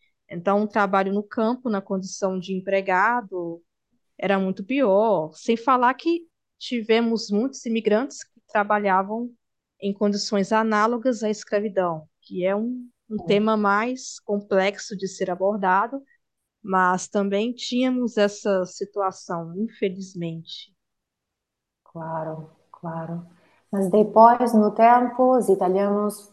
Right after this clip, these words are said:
Speaker 2: faziam o quê? Então, como que, que, que tipo de negócios, que, que tipo de atividades?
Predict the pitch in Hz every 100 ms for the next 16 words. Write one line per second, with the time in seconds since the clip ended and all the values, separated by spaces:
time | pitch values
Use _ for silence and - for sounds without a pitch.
0 | _ 175 175 170 202 208 214 208 208 202
1 | 196 190 - _ - 170 - 151 156 -
2 | _ _ _ _ 175 175 175 165 165 160
3 | 156 156 151 151 147 147 175 - 175 170
4 | 170 - 180 - 196 180 175 175 196 -
5 | - 196 196 190 175 175 170 160 160 156
6 | 165 160 160 - 160 - 170 - 180 175
7 | - 175 175 170 175 156 151 147 139 -
8 | - - -